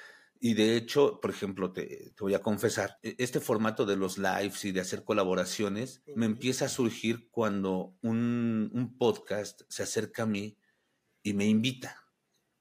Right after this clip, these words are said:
Speaker 1: Me dice, "Oye, ¿quieres participar?". Claro que sí, este podcast se llama Camino al Miedo. Creo que ya no lo hacen, pero se, se acercaron a mí,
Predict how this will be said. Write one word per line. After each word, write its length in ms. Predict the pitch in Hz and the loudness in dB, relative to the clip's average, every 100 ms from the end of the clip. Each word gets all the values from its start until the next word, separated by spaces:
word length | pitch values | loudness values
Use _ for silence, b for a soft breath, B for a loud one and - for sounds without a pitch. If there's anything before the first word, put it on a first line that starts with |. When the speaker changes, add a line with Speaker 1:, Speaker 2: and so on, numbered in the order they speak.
| _ | _
Speaker 1:
Me 160 | - 95 | -4 0
dice, 520 | 92 92 92 82 78 - | 0 -2 0 0 0 0
"Oye, 240 | 123 101 | 0 0
¿quieres 320 | 104 139 - | 0 0 0
participar?". 760 | - 107 - - 95 - 107 - B B B - | -2 -4 -4 -8 -8 -2 -4 -4 B B B -2
Claro 240 | 123 120 | 2 2
que 60 | 117 | 2
sí, 140 | 185 | -2
este 160 | - 139 | 0 -2
podcast 500 | - 117 123 117 - | -2 -2 -2 -2 -8
se 160 | - 107 | -8 -4
llama 260 | 101 101 95 | -2 -2 -4
Camino 300 | - 101 104 | -4 -2 0
al 80 | 101 | 2
Miedo. 400 | 101 104 123 - B B - | 2 2 0 -4 B B 0
Creo 200 | 131 143 | 2 2
que 120 | 127 | -2
ya 160 | 113 | 0
no 120 | 117 120 | 2 4
lo 180 | 98 | 4
hacen, 540 | 90 - - 180 - _ _ _ _ _ _ | 2 0 -4 -4 -8 _ _ _ _ _ _
pero 440 | 104 95 87 87 | 0 2 2 0
se, 160 | - - | -4 -8
se 120 | - | -8
acercaron 400 | - 90 117 127 | -6 -2 0 0
a 80 | 107 | 0
mí, 280 | 107 123 | 0 -2